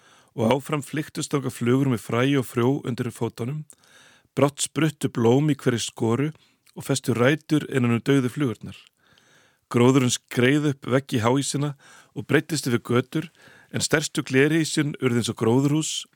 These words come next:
heit og rök, full af skriðdýrum, skordýrum og hitabeltisplöntum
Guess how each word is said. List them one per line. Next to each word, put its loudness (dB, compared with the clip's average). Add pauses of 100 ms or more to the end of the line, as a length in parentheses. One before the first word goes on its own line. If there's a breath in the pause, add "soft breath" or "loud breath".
(180)
heit 0
og -2
rök, 0 (420 soft breath)
full 0
af 2
skriðdýrum, 0
skordýrum 0
og 0
hitabeltisplöntum -4